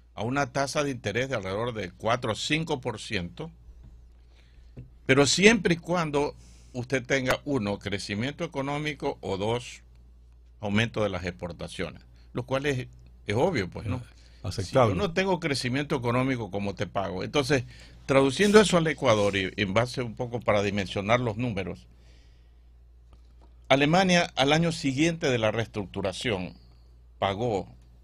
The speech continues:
Speaker 1: a sus acreedores el cuatro por ciento de las exportaciones. Si tradujéramos eso al Ecuador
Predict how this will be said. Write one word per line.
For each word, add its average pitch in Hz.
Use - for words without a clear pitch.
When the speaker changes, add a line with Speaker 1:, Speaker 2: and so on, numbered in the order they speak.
Speaker 1:
a 104
sus 101
acreedores 98
el 92
cuatro 139
por 92
ciento 123
de 101
las 90
exportaciones. 85
Si 156
tradujéramos 160
eso 170
al 151
Ecuador 107